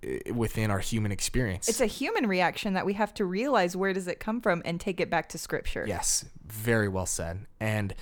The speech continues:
Speaker 1: I think because of the passage that you just read, because of Paul's charge to us in Second Timothy one seven, the invitation of Christ would be to lay that fear at his feet, right?
Speaker 2: Yeah.
Speaker 1: The invitation of Christ would be to lay that anxiety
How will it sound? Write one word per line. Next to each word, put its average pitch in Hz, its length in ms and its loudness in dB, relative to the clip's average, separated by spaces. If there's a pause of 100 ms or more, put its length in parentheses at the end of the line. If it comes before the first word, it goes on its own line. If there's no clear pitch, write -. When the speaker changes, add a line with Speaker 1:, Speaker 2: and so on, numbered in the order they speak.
(240)
Speaker 1:
I 113 120 4
think 127 220 2
because 143 460 6
of 113 140 4
the 104 80 0
passage 113 400 6
that 101 100 0
you 113 160 2
just 101 240 2
read, 98 300 2
because 104 260 2
of 101 140 -4
Paul's 104 320 4
charge 135 380 4
to 92 200 -2
us 92 300 0
in 117 160 0
Second 98 340 0
Timothy 95 320 -4
one 95 260 -2
seven, 90 440 -4 (520)
the 123 100 4
invitation 135 720 2
of 107 120 -2
Christ 95 380 0
would 98 100 0
be 104 80 2
to 98 80 0
lay 104 280 0
that 95 180 0
fear 92 420 0
at 92 140 -2
his 87 180 -4
feet, 80 260 -6 (460)
right? 95 320 -2
Speaker 2:
Yeah. 180 360 -2
Speaker 1:
The 107 100 0
invitation 117 440 0
of 98 120 -4
Christ 101 280 0
would 101 60 -6
be 98 80 -6
to 104 80 0
lay 104 280 0
that 98 140 0
anxiety 92 600 0